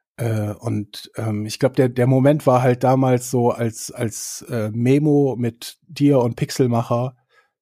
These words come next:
halt die, einfach die Frage gestellt haben, so, ich weiß gar nicht mehr, wie das passierte. Ich glaub, ihr habt irgendwie über Twitter geschrieben, dass ihr einen neuen Moderator sucht. Und dann hab ich gema-, gesagt, so, ich so, ich mach das.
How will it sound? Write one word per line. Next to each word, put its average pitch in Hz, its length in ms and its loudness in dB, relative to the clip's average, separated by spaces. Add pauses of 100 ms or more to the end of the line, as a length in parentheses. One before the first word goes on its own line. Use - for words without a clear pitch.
halt 127 180 -2
die, 123 140 -4
einfach 123 180 0
die 123 120 -2
Frage 131 360 2
gestellt 120 460 0
haben, 113 280 0
so, 113 440 -4
ich - 160 -10
weiß - 160 -10
gar 113 120 -2
nicht 104 160 -4
mehr, 110 140 -2
wie 110 80 -6
das 110 200 -4
passierte. - 540 -6
Ich - 120 -14
glaub, 123 320 0 (840)
ihr 135 140 2
habt - 160 -2
irgendwie 160 380 2
über 135 180 2
Twitter 160 680 4
geschrieben, 139 540 0
dass 131 160 0
ihr 135 60 2
einen 123 80 2
neuen 120 180 4
Moderator 110 560 0
sucht. 85 420 -16
Und 135 120 -8
dann 113 160 2
hab 131 140 0
ich 127 180 -4
gema-, 120 260 -2 (120)
gesagt, 123 360 0
so, 120 240 0
ich 120 160 -6
so, 117 220 -2
ich - 180 -4
mach 147 220 2
das. - 320 -10